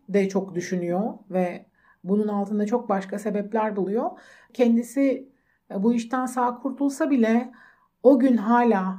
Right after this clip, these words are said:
ve hatta bugün hala böyle yaşayan ya da kaybedilen çocuklar olduğunu hiç unutmuyor. Şimdi bununla ilgili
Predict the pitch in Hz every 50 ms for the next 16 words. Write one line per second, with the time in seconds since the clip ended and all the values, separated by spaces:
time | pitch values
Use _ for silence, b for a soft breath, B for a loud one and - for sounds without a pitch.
0 | - - 208 208 202 262 277 277 - - 226 220 202 190 185 185 190 185 175 -
1 | 190 185 180 175 180 190 226 277 370 - b b b b b b b b b _
2 | _ - 175 196 233 277 302 285 294 277 254 240 233 226 - 233 226 214 208 220
3 | 247 294 - - _ _ _ _ _ _ _ - 202 202 214 214 - 240 240 233
4 | 220 214 196 190 208 220 233 247 233 - 226 202 220 220 - 226 233 226 214 208
5 | 202 196 185 196 208 226 277 285 294 277 - 214 220 226 233 226 - 196 160 143
6 | 170 208 247 330 - - _ _ _ _ _ - 208 - 247 247 254 233 233 233
7 | 240 277 277 277 285 277 254 254 233 226 240 247 254 262 254